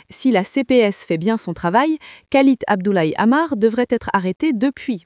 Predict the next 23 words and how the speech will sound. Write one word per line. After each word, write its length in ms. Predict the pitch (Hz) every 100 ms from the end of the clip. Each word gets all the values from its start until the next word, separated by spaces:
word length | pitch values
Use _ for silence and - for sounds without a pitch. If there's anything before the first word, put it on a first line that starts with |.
| _
pour 200 | 170 -
crimes 280 | - 262
de 100 | 190
guerre 280 | 160 190 302 -
et 100 | 175
crimes 300 | - 311 311
contre 260 | 233 208 196
l'humanité. 600 | 220 233 196 - - - _ _ _ _ -
Mais 140 | 165
hélas, 440 | - 180 220 294 - - -
l'homme 300 | 202 226 240
continue 400 | 208 226 254 233
de 100 | 196
circuler 480 | 151 214 - - 170
librement 540 | 170 247 208 170 214 311 - _ -
et 80 | 175
surtout 440 | - 269 - 330 -
avec 260 | 180 160
une 140 | 170 185
arme 200 | 277 247
à 60 |
sa 140 | 208 196
possession. 460 | 190 175 160 -